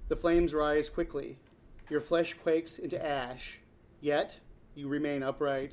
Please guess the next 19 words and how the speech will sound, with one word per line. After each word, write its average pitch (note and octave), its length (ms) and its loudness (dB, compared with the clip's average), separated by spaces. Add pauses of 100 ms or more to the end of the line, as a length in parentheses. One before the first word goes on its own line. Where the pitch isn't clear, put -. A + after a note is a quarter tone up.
and C3+ 180 -8
petrified A#2 680 -6
until A#2 300 -8
the A2+ 80 -12
last. A#2 580 -12 (2000)
Coda. C#3 300 4 (2500)
Tucked - 260 2
within B3 300 2
a F#3+ 60 4
fat, C#3+ 520 -2 (640)
highly D#3+ 320 0
classified D#3 680 -4
dossier, B2+ 680 -6 (680)
a D3 80 -4
particular G#3+ 580 -4
surveillance D3 640 -2
photograph B2+ 560 -2
haunts C3+ 340 -8
you. C3+ 140 -4